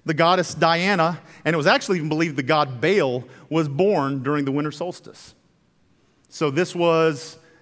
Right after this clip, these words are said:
a sacred holiday to them. They also believed that B-, Mithra, who we just talked about, the sun god, that he was born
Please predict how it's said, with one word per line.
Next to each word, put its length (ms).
a 100
sacred 600
holiday 680
to 100
them. 320
They 100
also 380
believed 460
that 200
B-, 80
Mithra, 540
who 100
we 80
just 160
talked 220
about, 180
the 60
sun 280
god, 360
that 120
he 200
was 180
born 600